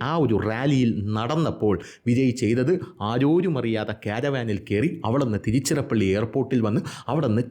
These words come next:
ചെന്നൈയിലേക്ക് ഫ്ലൈറ്റ് പിടിച്ച് തൻ്റെ വീട്ടിനകത്ത് കയറി ഒളിച്ചിരിക്കുക എന്നുള്ളതാണ് വിജയ് ചെയ്തത്. വിജയുടെ വീട്ടിലേക്ക് വലിയ രീതിയിലുള്ള പ്രതിഷേധ റാലികൾ വരും എന്ന് ഭയന്നുകൊണ്ട് ഒരു വണ്ടി പോലീസിനെയും അവിടെ നിയോഗിച്ചിട്ടുണ്ട് അല്ലെങ്കിൽ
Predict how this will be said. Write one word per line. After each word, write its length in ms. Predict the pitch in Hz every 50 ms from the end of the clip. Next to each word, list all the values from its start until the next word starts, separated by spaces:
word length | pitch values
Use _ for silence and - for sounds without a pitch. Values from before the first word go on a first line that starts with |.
| - -
ചെന്നൈയിലേക്ക് 600 | 117 117 127 139 151 147 131 123 110 - 107 - -
ഫ്ലൈറ്റ് 320 | 98 98 123 123 127 151 117 101
പിടിച്ച് 240 | 98 - - 190 190 - - - -
തൻ്റെ 180 | 127 123 110 101 98 104
വീട്ടിനകത്ത് 720 | 117 123 147 139 - 170 151 110 92 90 110 110 - - 117 101
കയറി 200 | 95 95 104 107 95 90
ഒളിച്ചിരിക്കുക 800 | 95 110 127 156 110 - - - 117 104 90 - - 107 95 95 92 87
എന്നുള്ളതാണ് 360 | 85 95 90 90 85 95 139 123 104
വിജയ് 220 | 87 98 98 98 - 135
ചെയ്തത്. 240 | 127 110 98 85 82 - - - - - 120
വിജയുടെ 260 | 117 131 131 131 123 117
വീട്ടിലേക്ക് 400 | 117 120 120 135 135 131 123 131 110
വലിയ 260 | 98 101 117 143 160 151 131
രീതിയിലുള്ള 360 | 120 113 113 110 113 104 98 -
പ്രതിഷേധ 440 | - 95 104 113 113 - 131 123 117 107 92
റാലികൾ 360 | 98 95 98 107 123 123 139 120 95
വരും 220 | 104 110 131 135 120 104
എന്ന് 140 | 107 104 101 85 -
ഭയന്നുകൊണ്ട് 500 | 101 107 120 135 139 120 101 98 110 175 170 165 - - - -
ഒരു 100 | 127 151 185
വണ്ടി 240 | 196 190 185 165 143 - - -
പോലീസിനെയും 640 | - 117 143 160 165 - - 107 101 104 120 160 180 - - -
അവിടെ 200 | 95 92 113 160 240 180 104 95 95
നിയോഗിച്ചിട്ടുണ്ട് 680 | 104 110 123 143 143 139 139 - - - - 107 123 165 - -
അല്ലെങ്കിൽ 240 | 104 104 101 101